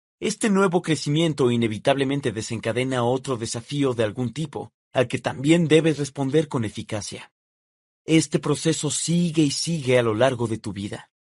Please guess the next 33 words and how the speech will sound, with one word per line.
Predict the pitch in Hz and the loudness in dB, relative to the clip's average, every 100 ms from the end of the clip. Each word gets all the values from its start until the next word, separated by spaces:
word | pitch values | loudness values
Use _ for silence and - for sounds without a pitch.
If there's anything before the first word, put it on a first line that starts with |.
| _ _ _ _ _ _ _ _ _ _ | _ _ _ _ _ _ _ _ _ _
La | - 113 | 2 4
única | 131 156 147 135 | 4 4 2 4
parte | 151 151 131 | 4 4 2
de | 117 | 2
la | 107 | 2
teoría | 123 110 120 143 | 2 2 4 2
del | 113 104 | 2 0
desafío | 110 120 117 143 143 | -4 -8 -6 0 2
y | 117 | 4
la | 107 | 2
respuesta | 104 104 - 139 127 | -2 -6 -4 -4 -4
que | - | -8
puedes | 117 127 123 123 | -2 -2 -2 -4
controlar | 117 110 113 131 151 | -6 -2 0 2 0
es | 135 127 | -2 -8
tu | 147 | -6
respuesta | 143 127 - 151 147 143 | -6 -6 -4 -4 -2 -2
a | |
los | 123 113 - | -2 -2 -4
inevitables | 110 107 104 131 131 127 | -4 -4 -2 -2 -2 -6
altibajos | 113 113 110 131 127 98 | -8 -6 -4 -4 -4 -6
de | 98 | -6
la | 95 | -6
vida. | 98 110 - _ _ _ _ _ _ _ _ _ _ _ | -8 -10 -14 _ _ _ _ _ _ _ _ _ _ _
Al | 117 | 2
resolver | 117 120 120 110 135 | 2 2 2 4 4
de | 139 | 4
antemano | 131 117 123 135 120 | 2 2 0 2 0
que | 110 | -4
responderás | 107 107 - 107 113 123 127 | -8 -8 -6 -2 2 2 2
de | 113 | -2
manera | 104 107 123 120 | -2 -2 0 0
efectiva, | - 120 - 151 107 | -2 -6 -6 -4 -4